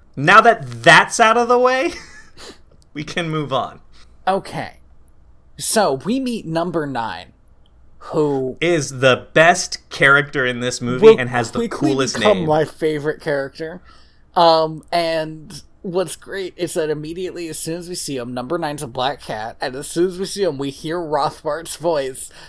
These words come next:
Speaker 2: and that's when you, that's when you realize they're using the Christmas movie to reintroduce Rothbart.
Speaker 1: Yep.
Speaker 2: And it's such, it's the, the, the thing that I genuinely love about this series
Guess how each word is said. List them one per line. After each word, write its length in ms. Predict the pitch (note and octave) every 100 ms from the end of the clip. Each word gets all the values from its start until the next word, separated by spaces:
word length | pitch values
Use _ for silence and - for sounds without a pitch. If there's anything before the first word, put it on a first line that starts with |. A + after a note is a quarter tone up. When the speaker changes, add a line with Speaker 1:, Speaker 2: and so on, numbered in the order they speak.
| - -
Speaker 2:
and 240 | D3 C#3+
that's 280 | C#3 F#3 -
when 160 | G#3+ G3+
you, 260 | G#3 A3 G#3+ - -
that's 260 | D#3+ E3+
when 120 | A3 G#3+
you 80 |
realize 540 | G#3 B3+ G#3 E3 E3 D3+
they're 140 | D#3
using 500 | D#3 E3 E3+ E3+ F3
the 160 | D3+ D#3+
Christmas 680 | - A3+ A#3+ - E3 D3 -
movie 480 | D3 C#3+ C#3+ C#3 A#2+ - -
to 200 | - D3
reintroduce 800 | C3 E3+ G3+ - A3 G#3+ A3 -
Rothbart. 840 | F3 D#3+ C3+ B2+ - - C3+ - -
Speaker 1:
Yep. 320 | A#2+ B2 B2+ - - -
Speaker 2:
And 200 | E3+ E3+
it's 240 | F#3+ F#3 -
such, 800 | - - A#3 G3+ - - - - - - -
it's 520 | F#3 - - - - - -
the, 380 | E3+ G#3 - G#3+ - -
the, 360 | E3 G3 F#3+ D#3+ - _
the 160 | D#3+ F#3+
thing 340 | - B3 B3
that 160 | G3+ F3
I 120 | D#3
genuinely 720 | B2 - F3+ F3 E3 D3+ C3+
love 440 | A#2+ C#3 C3 A#2 -
about 280 | D3+ B2+ -
this 160 | A#2
series 720 | - - D#3 C#3 A2 F#2+ -